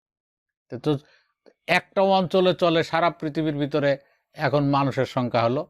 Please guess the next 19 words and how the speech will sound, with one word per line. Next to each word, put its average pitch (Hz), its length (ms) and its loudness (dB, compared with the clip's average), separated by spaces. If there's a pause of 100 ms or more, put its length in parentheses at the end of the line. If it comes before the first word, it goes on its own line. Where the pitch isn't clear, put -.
(120)
আটশো - 340 -6
কোটি। - 240 -20 (640)
তো - 60 -16
আটশো 135 320 -2
কোটি 180 200 2
মানুষের 156 360 4
ভিতরে 170 220 2
মুসলমানদের 135 580 0
সংখ্যা 98 380 -10
ক-, 151 220 0 (220)
কয়জন? 139 300 2 (560)
মুসলমানদের 131 480 2
সংখ্যা 113 320 -2
এখন 104 240 -4
পর্যন্ত 101 380 -2
হলো 170 260 2 (920)
দেড়শো 156 300 0
কোটির 90 280 -16
মতো। - 240 -20